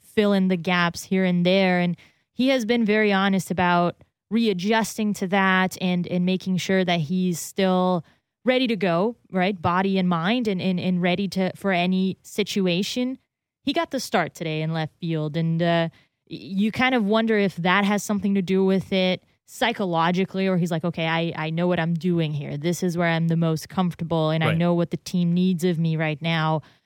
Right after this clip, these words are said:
Speaker 1: So that is perhaps a little bit freeing, uh, i-, in, in many senses of the word, for him to just go out there and do his thing. We know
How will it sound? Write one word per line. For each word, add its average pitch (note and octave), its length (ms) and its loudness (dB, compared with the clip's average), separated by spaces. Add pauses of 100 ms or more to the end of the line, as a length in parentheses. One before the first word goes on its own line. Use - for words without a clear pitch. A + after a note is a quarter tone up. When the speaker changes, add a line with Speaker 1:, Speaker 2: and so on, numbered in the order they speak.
(220)
Speaker 1:
So E3+ 680 2 (220)
that F#3+ 380 2
is F3+ 300 -2 (300)
perhaps G3 560 0
a F#3+ 40 -4
little G3+ 160 0
bit G3+ 160 -2
freeing, G#3+ 680 -4 (180)
uh, - 40 -8 (180)
i-, - 140 -10
in, E3+ 520 -4
in F3 260 0
many F#3+ 240 4
senses F3+ 520 -2
of D#3+ 140 -4
the F3 100 -2
word, E3 440 0
for - 140 -6
him F3 180 0
to F3+ 80 -10
just E3 300 -6 (260)
go F#3 140 0
out E3 180 0
there E3+ 180 0
and E3+ 100 0
do F3 120 0
his E3 180 -2
thing. D#3+ 240 -2
We F3 100 2
know G#3 600 2